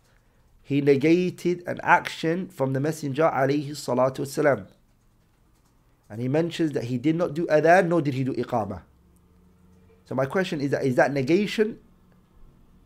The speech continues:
Is it a negative act? Is it negating an action from him, or is it affirming an action for him?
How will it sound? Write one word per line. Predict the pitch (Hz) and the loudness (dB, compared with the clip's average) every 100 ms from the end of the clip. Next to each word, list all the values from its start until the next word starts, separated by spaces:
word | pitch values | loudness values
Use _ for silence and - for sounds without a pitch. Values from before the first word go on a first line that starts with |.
| _ _ _ _ _ _ _ | _ _ _ _ _ _ _
Is | 127 131 | -2 0
it | 143 | 2
a | 151 | 0
negative | 147 135 175 196 - 180 - | 0 0 0 0 -4 -6 -4
act? | 175 175 - | -4 -4 -8
Is | 143 127 | -8 -6
it | 135 | -4
negating | 143 131 170 180 175 151 | -4 0 -2 -2 -4 -6
an | 131 | -6
action | 143 170 - 151 | -4 -4 -4 -8
from | 156 170 | -4 -2
him, | 185 190 | -2 -6
or | - 135 | -2 0
is | 135 | 0
it | 131 | 0
affirming | 113 - 143 143 | -4 0 2 2
an | 131 131 | -2 -4
action | 131 131 | -4 -8
for | 117 120 | -8 -6
him? | 113 117 | -8 -12